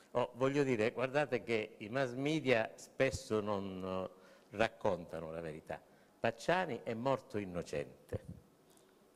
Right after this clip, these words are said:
Pacciani non era il mostro di Firenze. Tutto quello che si è letto è il frutto mediatico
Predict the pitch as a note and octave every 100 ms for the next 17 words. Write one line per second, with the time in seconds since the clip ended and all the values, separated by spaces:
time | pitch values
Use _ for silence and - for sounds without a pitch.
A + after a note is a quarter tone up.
0 | _ G#2 - - F3 F3+ D3+ A#2 C3+ C3+
1 | A2 C3 A#2 G2 F#2+ - F#2 E2+ - D2
2 | - - - - - - - - - C3+
3 | C3 B2+ D3 B2 B2 - D3+ D#3+ F#3+ G3+
4 | - - F3 E3+ - D#3 C3+ B2+ A#2+ -
5 | D#3 E3+ - - A2 A2+ B2+ C3+ D3 E3+
6 | F#3+ - F3 F3+ F3 -